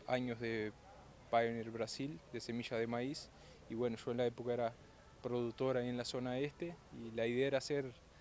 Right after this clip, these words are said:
había una, una brecha muy grande en lo que es calidad de semilla, y nosotros veníamos con, con un poco la escuela de Brasil de, de producción de semilla y semilla con, con alta calidad.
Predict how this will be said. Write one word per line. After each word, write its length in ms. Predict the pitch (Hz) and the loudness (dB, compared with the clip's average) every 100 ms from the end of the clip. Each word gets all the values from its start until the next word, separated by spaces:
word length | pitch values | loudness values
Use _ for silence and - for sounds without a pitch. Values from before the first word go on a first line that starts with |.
| - - | -12 -2
había 240 | 107 127 139 | 2 2 2
una, 500 | 127 120 113 110 123 - | 2 0 -2 -4 -10 -8
una 140 | 127 117 | 0 2
brecha 300 | 120 143 143 | 4 2 2
muy 160 | 123 123 | 0 2
grande 300 | 123 131 127 | 2 2 0
en 100 | 120 | -2
lo 80 | |
que 120 | - 131 | -4 -6
es 60 | |
calidad 340 | - 120 123 131 | -2 0 2 2
de 60 | |
semilla, 340 | - 123 139 - | 0 -4 -4 -6
y 60 | |
nosotros 340 | 117 - 120 127 | -8 -8 -6 -2
veníamos 320 | 123 127 120 | -2 -2 -6
con, 180 | - 113 - - - - | -6 -8 -8 -18 -18 -8
con 100 | 131 | -4
un 80 | 117 | -2
poco 240 | 143 131 | 0 2
la 80 | 131 | 4
escuela 380 | 123 - 143 135 | 4 4 6 6
de 100 | 127 | 4
Brasil 460 | 123 120 - 151 135 | 2 0 -2 -2 -2
de, 240 | 120 107 - - - - - | -4 -6 -10 -20 -20 -20 -6
de 120 | 117 | -6
producción 440 | 113 127 120 139 123 | -2 -2 0 -2 -2
de 80 | 120 | -2
semilla 480 | 117 127 139 - | -2 -2 -4 -4
y 120 | 127 110 | -4 -4
semilla 400 | 104 117 - 117 | -6 -6 -6 -8
con, 260 | 110 107 - | -8 -10 -10
con 180 | - 117 | -4 -2
alta 180 | 117 120 | -2 -4
calidad. 440 | 117 117 120 135 | -4 0 0 -2